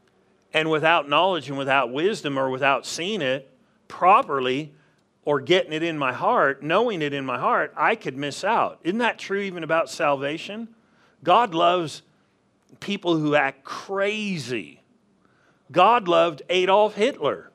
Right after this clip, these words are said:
and he killed millions of his covenant people, but God's love was extended to him, but he never came to that saving knowledge, I guess, and he ended up in hell. Was that God's plan for him? No way.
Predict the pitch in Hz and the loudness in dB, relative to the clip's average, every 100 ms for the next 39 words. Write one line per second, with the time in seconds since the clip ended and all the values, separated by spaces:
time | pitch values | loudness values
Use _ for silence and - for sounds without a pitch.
0 | _ _ _ _ _ _ - 160 165 156 | _ _ _ _ _ _ -4 -2 -2 -2
1 | 190 - - 233 240 185 143 - _ _ | -6 -8 -4 4 4 4 0 -10 _ _
2 | _ _ _ - 175 220 240 233 185 160 | _ _ _ -6 2 6 6 6 0 -2
3 | 160 156 160 156 - 196 175 165 151 196 | 0 0 0 -2 0 0 0 -2 -6 -6
4 | 220 226 143 131 139 143 160 160 127 139 | -6 -2 -2 -2 -2 2 4 4 2 2
5 | 196 240 151 127 143 - - 147 147 127 | 2 2 -2 -6 -8 -8 -4 -4 -4 -10
6 | 117 202 220 160 143 127 170 196 180 165 | -8 -4 -2 -2 0 0 -4 -8 -4 -4
7 | 147 139 - 160 156 143 139 135 - - | -4 -6 -6 -6 -6 -6 -2 -4 -4 -4
8 | 147 135 131 135 247 196 139 123 120 135 | -4 -4 -4 -2 -2 -2 -2 -2 0 -2
9 | 147 - - - 151 139 190 160 147 151 | -2 -10 -20 -10 -6 -6 -6 -4 -2 -2
10 | 156 151 180 247 113 _ 147 151 151 143 | -4 -6 -4 -4 -6 _ -4 0 2 2
11 | 151 151 - 151 151 185 165 190 185 233 | 0 0 -2 -2 -2 -4 -6 -6 -6 -8
12 | 269 _ _ 165 226 185 233 320 262 - | -10 _ _ -2 2 2 2 0 -4 -10